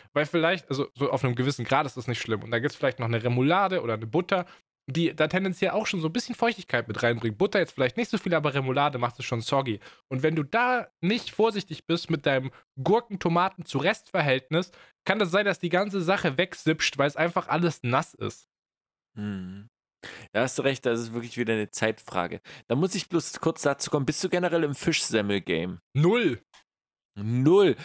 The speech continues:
Speaker 2: Das heißt, dir ist es auch nicht bewusst, dass man dann manchmal die Semmel noch ein bisschen einditscht in dieses, in dieses Wasser, in dieses Fischwasser, dass die sich noch richtig schön vollsaugt und, und so
Speaker 1: Was ist denn
Speaker 2: richtig nass ist.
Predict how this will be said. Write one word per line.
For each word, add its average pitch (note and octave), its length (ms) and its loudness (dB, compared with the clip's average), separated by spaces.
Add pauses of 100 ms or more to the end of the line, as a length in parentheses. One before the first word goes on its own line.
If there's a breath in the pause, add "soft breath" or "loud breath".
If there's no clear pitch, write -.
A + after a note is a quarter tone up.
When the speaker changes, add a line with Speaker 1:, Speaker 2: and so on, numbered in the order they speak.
(140 loud breath)
Speaker 2:
Das B2+ 160 -2
heißt, D#3 260 0
dir E3 80 0
ist D3+ 80 -2
es D3 80 -4
auch D3+ 140 2
nicht D3+ 180 -4
bewusst, C#3+ 380 -2
dass C3+ 160 -2
man C3 100 -2
dann B2 140 0
manchmal B2 340 -2
die A2+ 80 -6
Semmel C3 360 0
noch B2+ 120 -2
ein A#2 100 -8
bisschen A#2 260 -6
einditscht B2+ 600 -4
in C3 160 -4
dieses, A#2 400 -6
in A2+ 160 -10
dieses G#2 400 -8
Wasser, A#2 280 0
in G#2+ 100 -6
dieses G#2+ 200 -10
Fischwasser, G#2+ 520 -6
dass G#2 160 -8
die A2 80 -10
sich G#2 240 -10
noch G#2 120 -8
richtig A2 320 -10
schön A2+ 200 -6
vollsaugt A2 600 0
und, G2+ 260 -10
und G#2+ 180 -12
so - 80 0
Speaker 1:
Was - 80 -2
ist G#2+ 100 -6
denn D#3 80 2
Speaker 2:
richtig - 220 -2
nass G#2+ 140 4
ist. - 40 2